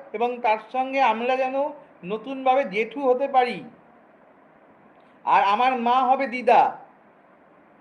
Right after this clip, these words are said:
রীনা বলছে, "দিদুন, কি হয়েছে গো, কি হয়েছে গো দা ভাই?" হ্যাঁ, জানো তো রীনা, আজকে না দিদার,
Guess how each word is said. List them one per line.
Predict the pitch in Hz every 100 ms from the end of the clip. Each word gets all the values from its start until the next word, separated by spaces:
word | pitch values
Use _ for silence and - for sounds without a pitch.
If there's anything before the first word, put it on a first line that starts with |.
| _ _ _ _ _ -
রীনা | 165 220 262
বলছে, | 254 269 262 262
"দিদুন, | 214 226 294 262 156 - - _ -
কি | 226 262
হয়েছে | 240 277 269 285
গো, | 277 277 185 135 - - _
কি | - 247
হয়েছে | 262 285 285 294
গো | 294
দা | 254 214
ভাই?" | 208 240 302 392 - - - - - -
হ্যাঁ, | 214
জানো | 226 196 208
তো | 240 320 320 185
রীনা, | 175 226 320 302 147 - - - -
আজকে | 147 156 180 226
না | 269 285
দিদার, | 190 208 190 254 285